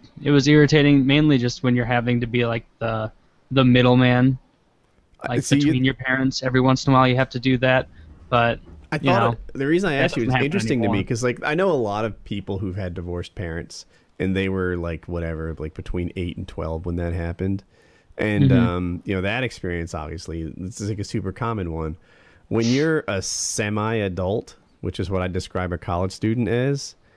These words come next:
Speaker 2: it's a different thing. It's almost like you, you start to relate to your parents adult to adult, as they go through
Speaker 1: Yeah.
Speaker 2: this divorce, but they're still mom and dad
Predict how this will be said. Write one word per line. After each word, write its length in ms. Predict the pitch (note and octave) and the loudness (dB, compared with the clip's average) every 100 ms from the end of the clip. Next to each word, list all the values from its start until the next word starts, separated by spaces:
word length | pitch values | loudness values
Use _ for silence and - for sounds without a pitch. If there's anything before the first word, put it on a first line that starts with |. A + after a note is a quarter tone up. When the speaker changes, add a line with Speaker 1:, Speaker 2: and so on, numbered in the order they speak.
| _ _ _ _ _ - | _ _ _ _ _ -6
Speaker 2:
it's 160 | A#2+ B2+ | -4 -2
a 40 | |
different 420 | G#2 B2+ D3 A#2 | 0 0 0 -4
thing. 380 | - C#3+ A2 D2+ | -2 -2 -2 -4
It's 340 | D#2 - F#2 A2+ | -4 -4 -2 -2
almost 380 | B2 B2+ - | 0 -2 -2
like 360 | G#2+ G#2 G2 - | -2 -2 -2 -6
you, 100 | F2 _ _ _ _ _ - - - - - | -10 _ _ _ _ _ -20 -20 -20 -20 -8
you 80 | G2+ | -8
start 420 | - A#2 A2+ - | -4 -4 -4 -6
to 220 | A2 F2+ - _ - - _ - | -6 -6 -8 _ -20 -20 _ -10
relate 460 | G2+ G2+ A2+ C3+ B2+ | -2 0 0 -2 -2
to 80 | |
your 120 | G2+ F#2+ | -4 -2
parents 680 | G#2 F#2 F2+ E2+ - - - | -2 -2 -2 -6 -12 -12 -8
adult 340 | F#2 G#2+ G2+ - | -4 -2 -4 -4
to 140 | F#2 | -4
adult, 480 | E2 E2+ D#2 - - _ _ _ _ _ - | -2 -2 -2 -6 -20 _ _ _ _ _ -6
as 180 | G2+ G2 | -4 -2
they 120 | G2 | -2
go 180 | F#2 F#2+ | 0 2
through 100 | E3 | 4
Speaker 1:
Yeah. 100 | C#3+ | 4
Speaker 2:
this 100 | F#2 | 0
divorce, 340 | - G2 F#2+ - | -2 -2 -2 -2
but 200 | B2+ - | -4 -2
they're 120 | A#2 | -2
still 240 | - F3 | 0 0
mom 240 | C3+ A2 G2+ | 2 0 0
and 120 | F#2 | -2
dad 440 | G2 G#2+ F2 F#2+ | -2 -2 -4 -6